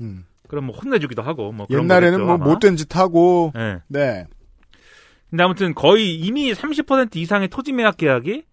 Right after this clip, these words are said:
Speaker 2: 이 남 변호사와 정 회계사가 참여한 부동산 개발 회사를 통하여 이미 이제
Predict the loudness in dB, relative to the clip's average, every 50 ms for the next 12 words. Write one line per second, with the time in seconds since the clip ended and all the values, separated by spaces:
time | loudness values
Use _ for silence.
0 | _ _ _ -8 -4 -4 -2 -2 -2 -2 0 0 0 0 0 0 0 0 0 2
1 | 2 0 -2 -2 -2 -2 -2 0 0 0 -2 -2 -2 -2 -4 -4 -6 -6 -6 -8
2 | -4 -6 -4 -2 0 0 0 0 -2 -4 -6 -4 -2 -2 -4 -4 -4 -4 -4 -4
3 | -4 -4 -4 -6 -4 -4 -4 -2 -2 -4 -6 -6 -8 -10 -10 -8 -6 -6 -4 -4
4 | -4 -6 -6 _ _ _ _ _ _ -6 -2 0 2 2 4 4 4 4 2